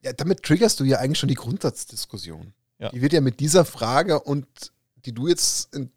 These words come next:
Speaker 1: oder, oder deiner Aussage und dem, nennen wir es Wunsch von Wotzi, der Empfehlung,
Speaker 2: Ja.
Speaker 1: lass es uns vielleicht so formulieren, dass ja Commander eigentlich die Casual-Komponente sein soll.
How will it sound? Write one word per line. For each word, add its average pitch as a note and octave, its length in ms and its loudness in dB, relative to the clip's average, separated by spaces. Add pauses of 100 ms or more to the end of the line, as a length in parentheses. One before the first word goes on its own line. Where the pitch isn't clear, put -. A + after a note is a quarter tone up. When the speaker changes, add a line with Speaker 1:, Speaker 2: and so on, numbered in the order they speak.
(120)
Speaker 1:
oder, A#2+ 340 2
oder A2 160 -4
deiner G#2 240 -4
Aussage C3+ 560 0 (440)
und B2 380 -6
dem, A2 360 -8 (460)
nennen C#3 340 -4
wir B2+ 80 -4
es - 160 -6
Wunsch F#3+ 280 0
von B3+ 180 -4
Wotzi, B3+ 440 -2 (640)
der - 80 0
Empfehlung, F3+ 540 0 (240)
Speaker 2:
Ja. C3 240 -8
Speaker 1:
lass C#3 140 0
es C3 120 0
uns C3+ 120 0
vielleicht B2+ 220 0
so D#3 100 0
formulieren, D3+ 480 0 (360)
dass A#2 180 -2
ja A#2+ 200 8
Commander C3 760 0 (240)
eigentlich A#2+ 460 -2
die B2 120 -12
Casual-Komponente C#3+ 840 -2
sein C3+ 260 -2
soll. C3+ 220 0